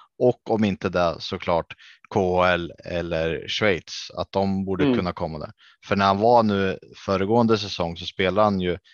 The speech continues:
Speaker 1: en del i Vita Hästen och han gjorde, och i Hockeyallsvenskan då. Och han gjorde ändå tjugofyra poäng på fjorton matcher.
Speaker 2: Mm.
Speaker 1: Det är
Speaker 2: Ja,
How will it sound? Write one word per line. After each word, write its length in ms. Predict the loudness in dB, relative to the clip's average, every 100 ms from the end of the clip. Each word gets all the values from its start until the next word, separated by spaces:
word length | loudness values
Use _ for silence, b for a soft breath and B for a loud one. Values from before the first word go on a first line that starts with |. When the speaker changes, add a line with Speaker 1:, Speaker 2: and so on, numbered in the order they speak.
| b -6
Speaker 1:
en 120 | 0
del 180 | 0 0
i 40 |
Vita 240 | -2 0
Hästen 340 | 2 0 -2 -8
och 60 |
han 120 | -6 -4
gjorde, 340 | -4 -2 -4
och 300 | -4 -8 -4
i 160 | -2 -2
Hockeyallsvenskan 640 | -4 -6 -4 -2 -4 -4
då. 120 | -8 -10 B B
Och 80 | 0
han 100 | 0
gjorde 220 | 0 0
ändå 160 | -2 -4
tjugofyra 920 | -6 -8 -12 -12 -12 -8 -4 0 0
poäng 280 | 0 -2 -2
på 140 | -8
fjorton 460 | -10 -8 -6 -4 -2
matcher. 340 | -2 0 0
Speaker 2:
Mm. 140 | 0 -2 -14 b b _
Speaker 1:
Det 180 | -2 2
är 420 | 4 4 4 2
Speaker 2:
Ja, 420 | 2 2 2 0